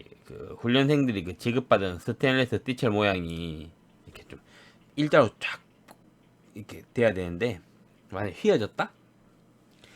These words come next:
이건 노동부 가 고발해야 돼요. 어디서 그딴 걸 줘가지고 그 학생들 훈련하라고 줍니까? 이미 그 스테인리스가 열 가서 휘어진 거는 가치가 영 원입니다.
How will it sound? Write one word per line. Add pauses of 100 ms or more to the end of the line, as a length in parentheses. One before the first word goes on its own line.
(300)
이건 (640)
노동부
가
고발해야
돼요. (680)
어디서
그딴
걸
줘가지고
그
학생들
훈련하라고
줍니까? (760)
이미
그
스테인리스가
열
가서
휘어진
거는
가치가
영
원입니다.